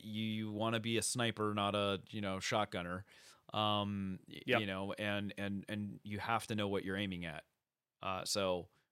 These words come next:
Speaker 2: Absolutely.
Speaker 1: focus on
Speaker 2: Mm-hmm.
Speaker 1: that, identify your goals, spend the time to write down your ideas, do a little planning. All that stuff goes a long way.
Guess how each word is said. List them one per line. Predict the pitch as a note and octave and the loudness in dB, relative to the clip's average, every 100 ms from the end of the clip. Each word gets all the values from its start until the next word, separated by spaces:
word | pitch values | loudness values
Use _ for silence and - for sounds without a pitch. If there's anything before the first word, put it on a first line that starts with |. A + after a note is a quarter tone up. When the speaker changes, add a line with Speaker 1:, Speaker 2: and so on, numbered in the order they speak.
| _ _ | _ _
Speaker 2:
Absolutely. | A#2+ C3 - A2 A#2+ G2+ G#2 | 8 8 6 4 4 4 -2
Speaker 1:
focus | G2 - A#2 A#2 C3+ A#2+ | -4 0 2 4 2 2
on | B2 B2+ | 4 2
Speaker 2:
Mm-hmm. | A2+ | 2
Speaker 1:
that, | G#2+ A2 G2 | 2 0 -2
identify | F#2+ G2+ G#2+ A#2 A#2 | -2 -2 0 0 0
your | B2 | 0
goals, | A2 G#2 G#2 - | 0 0 0 -2
spend | - F2+ F#2+ | -4 -4 -6
the | G#2+ | -4
time | A2+ G#2+ A2+ | -2 -2 -2
to | |
write | G#2+ G2+ G#2+ | 0 0 0
down | G#2+ A2 | -2 -2
your | A2 A2 | -2 -4
ideas, | A2+ F#2 G2 G2+ G2 F#2+ | -4 -2 0 0 -2 -4
do | - F2+ | -4 -4
a | |
little | A2+ A#2+ | -4 -6
planning. | - G2 F#2+ G2 G2+ F#2+ G#2+ G2+ | -6 -6 -4 -4 -4 -6 -8 -8
All | - G2 G#2+ B2 | -6 -2 0 2
that | A2+ - | 2 0
stuff | - G#2 G2+ | 2 0 0
goes | F#2+ F2+ | -4 -2
a | |
long | F2+ F#2 | -2 -2
way. | G2 | -2